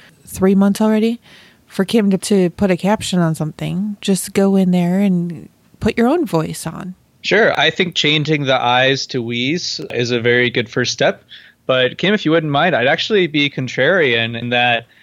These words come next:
Speaker 2: this seems like an excellent test. Like, we're still talking right now, presumably, you know, business is still going well.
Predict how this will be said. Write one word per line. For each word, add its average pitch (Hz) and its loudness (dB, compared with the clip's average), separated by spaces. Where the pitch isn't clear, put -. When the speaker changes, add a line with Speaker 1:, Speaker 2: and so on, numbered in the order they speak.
Speaker 2:
this 131 0
seems 156 0
like 147 0
an 131 -2
excellent 127 -4
test. 165 0
Like, 123 0
we're 131 0
still 160 0
talking 143 -2
right 120 -2
now, 135 2
presumably, 123 0
you 120 -2
know, 120 0
business 131 -2
is 123 -4
still 131 0
going 123 2
well. 135 0